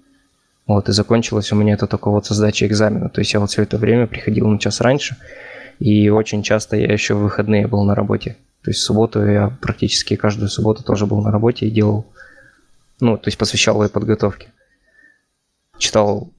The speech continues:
читал, читал, читал. Поначалу я только читал. По сути, у меня больше вроде как ничего не было.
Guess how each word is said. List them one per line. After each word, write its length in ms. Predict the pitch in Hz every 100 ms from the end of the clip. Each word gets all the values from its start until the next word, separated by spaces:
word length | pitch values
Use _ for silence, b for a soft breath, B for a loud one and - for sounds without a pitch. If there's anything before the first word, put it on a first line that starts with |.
| - -
читал, 560 | - 117 123 120 127 -
читал, 380 | - 107 110 107
читал. 520 | - 104 104 101 101
Поначалу 420 | - 104 - 127 113
я 80 | 110
только 260 | 107 104
читал. 400 | - - 101 101 - _ _
По 80 | -
сути, 280 | - 101 117
у 40 |
меня 360 | 104 101 110 117 131 - - - 175
больше 340 | - 104 101 107
вроде 200 | 104 101
как 180 | - 107
ничего 260 | 107 104
не 100 | 104
было. 220 | 107 117